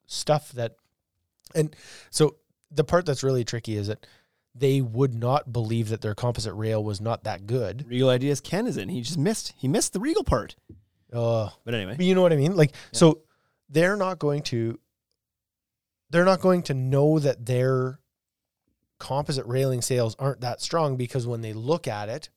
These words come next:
Speaker 1: nationally or internationally, they sell a metric whale ton of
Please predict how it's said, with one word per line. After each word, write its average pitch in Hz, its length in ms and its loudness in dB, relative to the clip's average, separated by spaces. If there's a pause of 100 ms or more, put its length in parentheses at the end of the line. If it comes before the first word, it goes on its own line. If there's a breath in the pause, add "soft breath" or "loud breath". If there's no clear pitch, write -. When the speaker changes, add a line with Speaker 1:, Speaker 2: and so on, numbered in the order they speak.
Speaker 1:
nationally 120 880 -2 (220)
or 123 180 -8
internationally, 113 840 -2 (640)
they 131 100 0
sell 135 320 0
a 107 120 -2
metric 139 680 -4 (1120)
whale 131 480 2
ton 117 500 -4 (220)
of 117 400 -4